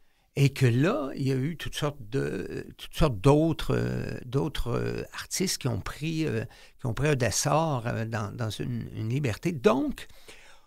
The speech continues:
je faisais écouter ça à, à mon conjoint et à un ami français, euh, au mois de janvier.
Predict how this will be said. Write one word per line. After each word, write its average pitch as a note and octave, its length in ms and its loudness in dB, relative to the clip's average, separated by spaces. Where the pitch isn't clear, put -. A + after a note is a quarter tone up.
je - 220 4
faisais G#3+ 340 8
écouter - 340 6
ça F3+ 420 2
à, C3+ 460 -2
à B2+ 60 0
mon C#3 140 2
conjoint B2+ 580 2
et E3+ 200 2
à A#2+ 40 4
un B2 100 2
ami B2 280 4
français, A#2 920 0
euh, A#2 300 -2
au A#2 40 -4
mois C3 140 2
de D3 60 -2
janvier. G#2+ 580 0